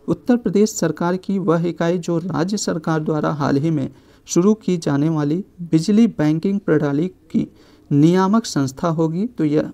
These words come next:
उत्तर प्रदेश विद्युत कॉरपोरेशन होगी। उत्तर प्रदेश के वह, उत्तर प्रदेश के वह राजनेता जिनको हाल ही में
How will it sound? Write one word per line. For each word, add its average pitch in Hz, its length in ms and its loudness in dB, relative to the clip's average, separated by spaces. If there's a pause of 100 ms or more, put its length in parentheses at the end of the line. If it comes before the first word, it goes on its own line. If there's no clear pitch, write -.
उत्तर 208 340 -4
प्रदेश 156 440 -2
विद्युत 147 420 -4
कॉरपोरेशन 131 680 -2
होगी। 131 340 -2 (760)
उत्तर 180 260 0
प्रदेश 202 440 -2
के 180 180 -2 (200)
वह, 165 180 2 (3000)
उत्तर 180 300 -2
प्रदेश 185 380 0
के 185 160 -2
वह 185 360 -2
राजनेता 165 560 0
जिनको 151 360 -2
हाल 135 260 -4
ही 160 140 -4
में 151 220 -6